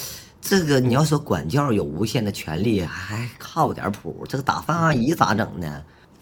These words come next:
然后第二天神奇的事情出现了啊！我们负责打饭那个，第二天早上在早餐的时候，提前就蹲好了那个窗口的位置，准备给大家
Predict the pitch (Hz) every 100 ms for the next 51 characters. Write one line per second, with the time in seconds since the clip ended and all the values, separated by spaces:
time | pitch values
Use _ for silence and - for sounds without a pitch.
0 | - 131 151 170 175 135 123 117 - 135
1 | 147 107 113 - 120 95 95 - 85 113
2 | 90 69 - - 98 98 131 143 - 120
3 | - 110 139 131 113 98 73 - - 190
4 | 175 180 160 101 104 131 143 92 90 117
5 | 117 123 104 85 90 - - - 180 214
6 | 139 117 165 - 165 160 139 - 95 104
7 | 156 135 131 156 156 131 104 127 139 98
8 | 80 - 120 120 139 98 127 123